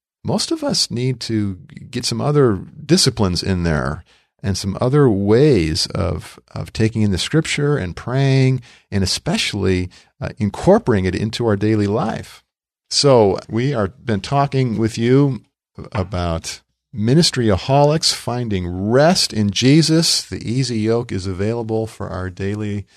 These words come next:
life and our daily work. And, uh, if you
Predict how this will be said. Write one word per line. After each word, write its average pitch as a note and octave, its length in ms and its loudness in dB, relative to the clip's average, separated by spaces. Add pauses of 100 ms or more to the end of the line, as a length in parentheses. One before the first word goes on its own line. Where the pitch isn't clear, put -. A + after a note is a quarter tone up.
(300)
life G2 380 -4
and F2 140 -10
our E2 100 -8
daily G2+ 380 -6
work. F2+ 500 -8
And, E2 420 -10 (440)
uh, D#2+ 280 -6
if - 160 -12
you A#2 540 0